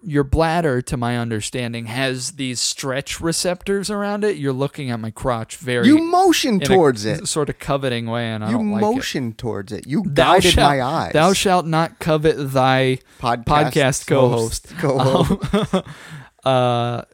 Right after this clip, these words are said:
Speaker 1: there are, like, stretch receptors around the bladder, and when the bladder starts getting full, it, like,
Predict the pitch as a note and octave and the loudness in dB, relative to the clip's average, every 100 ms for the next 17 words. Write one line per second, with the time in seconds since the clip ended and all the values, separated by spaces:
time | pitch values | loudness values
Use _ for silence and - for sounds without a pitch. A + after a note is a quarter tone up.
0 | _ _ - D3 C#3+ C#3 C3 B2+ - - | _ _ -8 0 4 4 2 0 -2 -6
1 | - D3+ - D3+ C3 B2 A#2 B2 A2+ A2 | -4 -4 -4 -6 -4 -4 -4 -4 -2 -4
2 | A2+ A2 B2 A#2+ A2 A2+ B2 B2+ B2 A2 | -2 -2 -2 -4 -4 -2 -2 -2 -2 -4
3 | A#2+ A2+ A2+ G#2+ A#2+ C#3+ C#3 - - A#2+ | -6 -6 -6 -6 -6 -4 -4 -6 -6 -8
4 | - A#2+ A2 - D#3+ E3 C#3 A#2+ - A#2 | -6 -6 -8 -4 0 2 2 -2 -4 -8
5 | A#2 A2 A2 - | -8 -6 -8 -12